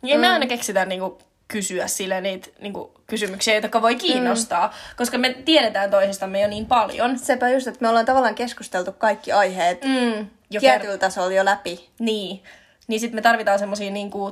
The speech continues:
Speaker 1: triggereitä, että me taas
Speaker 2: Joo.
Speaker 1: muistetaan, että ai niin.
Speaker 2: Että tää ei oo itsestäänselvyys, me ei oo
Speaker 1: Ei.
Speaker 2: muuten kerrottu tätä asiaa.
Speaker 1: Niin, että nytkin me saatetaan olettaa, että tiedätte ihan kaiken meistä
Speaker 2: Niin.
Speaker 1: yhden jakson perusteella ja nyt tän jakson perusteella.
Speaker 2: Niin.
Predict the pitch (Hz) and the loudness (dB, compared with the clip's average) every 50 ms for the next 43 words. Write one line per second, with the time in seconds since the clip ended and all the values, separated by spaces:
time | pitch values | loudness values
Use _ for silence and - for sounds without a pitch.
0 | - - - 277 277 269 - - 220 202 160 175 208 226 220 214 214 208 220 220 | -6 -4 -2 -2 -2 -2 0 2 2 4 4 4 2 2 0 0 2 4 4 4
1 | 214 214 240 247 302 330 320 262 226 208 202 196 190 190 202 202 196 196 202 202 | 4 2 2 4 4 6 6 6 6 6 6 4 4 2 2 0 0 -2 -2 -4
2 | - 240 233 - - 277 294 302 302 320 370 392 381 349 320 277 254 233 214 208 | -8 -12 -12 -8 -4 -2 -2 -2 -2 -4 -4 -4 -2 -2 0 0 0 -2 -2 -4
3 | 214 - - - 240 - - 277 269 269 233 208 214 220 226 262 254 - - - | -8 -10 -10 -10 -6 0 4 4 4 4 4 0 -2 -4 -4 -6 -8 -12 -16 -12
4 | - - 208 208 - 269 240 190 190 190 - 254 262 233 247 294 - - 233 240 | -8 -8 -6 -2 -2 -2 -2 -2 -4 -6 -4 -2 0 2 2 0 0 -2 -4 -2
5 | - 339 311 - - - - - - - - - - - 220 226 247 - 330 381 | 0 0 0 0 -2 -6 -14 -18 -16 -14 -12 -10 -10 -10 -12 -10 -8 -6 -4 -2
6 | 440 440 330 262 240 247 262 277 320 320 - 277 254 247 247 262 240 240 240 240 | 0 0 2 0 0 0 -2 -4 -4 -4 -2 0 0 2 4 4 4 4 4 4
7 | 240 226 254 262 226 226 - 233 220 226 220 220 220 226 - 226 226 220 - 240 | 4 4 4 4 2 2 2 2 2 2 2 0 -4 -6 -6 -4 -4 -6 -6 -8
8 | 269 247 294 262 240 - - - - - 120 - 92 92 98 208 - - - 208 | -4 -2 -2 0 0 2 0 0 0 -2 -6 -6 -6 -6 -8 -8 -6 -4 -4 -4
9 | - - 262 285 285 277 262 294 247 226 202 180 170 - - 180 165 156 165 - | -2 -2 0 2 2 4 4 4 2 2 2 -2 -2 -2 -6 -4 -2 -2 -4 -4
10 | 214 - - - - 175 196 208 208 226 - - - 240 214 190 180 - - - | -6 -6 -4 -2 0 2 2 2 0 -2 -2 0 2 2 2 2 -2 -6 -8 -8
11 | - - 202 - - - - 277 277 269 247 247 240 240 233 | -8 -10 -8 -6 -6 -4 -4 -2 -2 -2 -2 -2 -4 -6 -8